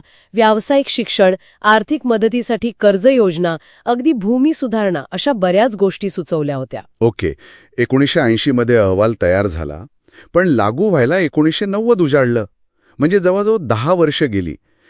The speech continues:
Speaker 2: एवढा वेळ का लागला?
Speaker 1: हं, मुख्य कारण म्हणजे राजकीय इच्छाशक्तीचा अभाव. एकोणीसशे ऐंशी ते एकोणनव्वद पर्यंत काँग्रेसची सरकारं होती,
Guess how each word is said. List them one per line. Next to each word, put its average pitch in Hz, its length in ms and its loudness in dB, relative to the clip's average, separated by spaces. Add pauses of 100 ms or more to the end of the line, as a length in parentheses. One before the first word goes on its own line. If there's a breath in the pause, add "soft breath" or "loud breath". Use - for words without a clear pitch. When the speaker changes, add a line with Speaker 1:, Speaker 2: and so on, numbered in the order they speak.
(120)
Speaker 2:
एवढा 180 300 4
वेळ 233 260 2
का 202 140 0
लागला? 180 360 -2 (300)
Speaker 1:
हं, 196 300 -2 (420 soft breath)
मुख्य 226 440 0
कारण 214 300 -2
म्हणजे 190 380 -2
राजकीय 156 560 -2
इच्छाशक्तीचा 180 920 -6
अभाव. 120 300 -8 (480 soft breath)
एकोणीसशे 285 640 2
ऐंशी 202 480 0
ते 240 80 2
एकोणनव्वद 208 540 -2 (100)
पर्यंत 196 380 0 (100)
काँग्रेसची 170 560 -2
सरकारं 175 460 -2
होती, 160 360 -4